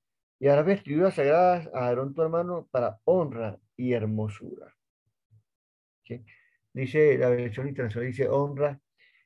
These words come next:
y dignidad. "Y tú hablarás a todos los sabios de corazón, a quienes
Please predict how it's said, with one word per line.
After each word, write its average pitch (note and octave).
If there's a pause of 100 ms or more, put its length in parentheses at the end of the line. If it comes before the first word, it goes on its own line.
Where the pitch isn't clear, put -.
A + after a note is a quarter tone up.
(180)
y A#2+
dignidad. G#2+ (1120)
"Y D#3
tú G#3+
hablarás D3
a -
todos E3+
los D3+
sabios D#3+
de D3
corazón, C3+ (100)
a B2+
quienes A#2+